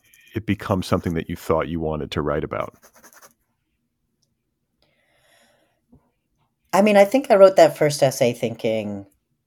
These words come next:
Speaker 2: "I'm just gonna write this and that's it." And I,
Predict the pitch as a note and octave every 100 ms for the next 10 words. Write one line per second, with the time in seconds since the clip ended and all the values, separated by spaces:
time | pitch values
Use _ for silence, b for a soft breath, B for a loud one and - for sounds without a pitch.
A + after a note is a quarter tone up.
0 | _ _ _ _ - C#3 F3 B3+ C4 A3+
1 | F#3+ C#3+ C#3+ B2+ B2+ A#2 A#2+ - F#2+ -
2 | - B B B _ _ - F#3 D#3